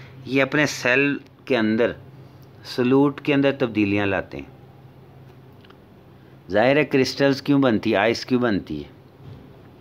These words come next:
वो क्रिस्टलाइजेशन इससे, क्योंकि साइटोप्लाज्म के अंदर बहुत ज़्यादा सॉल्यूट्स हैं। जब टेम्परेचर कम होगा वो सॉल्यूट्स अंदर क्रिस्टलाइज होने लग जाएंगे। ये आप केमिस्ट्री में पढ़ते हैं क्रिस्टलाइजेशन प्रोसेस,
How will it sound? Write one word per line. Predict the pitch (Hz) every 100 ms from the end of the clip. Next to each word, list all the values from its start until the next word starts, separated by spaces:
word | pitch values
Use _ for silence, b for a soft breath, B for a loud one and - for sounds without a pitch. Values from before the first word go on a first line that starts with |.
| - - B B B B -
वो | 71 101 110
क्रिस्टलाइजेशन | 120 113 - 113 120 117 117 113 95 107 110 127
इससे, | 117 107 110
क्योंकि | 117 135
साइटोप्लाज्म | 131 107 104 113 113 110 117
के | 120
अंदर | 113 113
बहुत | 98 110
ज़्यादा | 107 104 107
सॉल्यूट्स | 98 87 85 - 76
हैं। | - B B B B B B
जब | - 101
टेम्परेचर | 117 107 107 113
कम | 104 120 123
होगा | 113 107
वो | 110 110
सॉल्यूट्स | - 98 101 95
अंदर | 101 95 95 B B B B -
क्रिस्टलाइज | 104 - 101 101 101
होने | 98 78
लग | 76 76
जाएंगे। | 80 92
ये | 113
आप | 104
केमिस्ट्री | - 107 98 - 110
में | 101
पढ़ते | 90 104
हैं | 90
क्रिस्टलाइजेशन | 92 90 95 90 85 90 85
प्रोसेस, | 87 78 87 82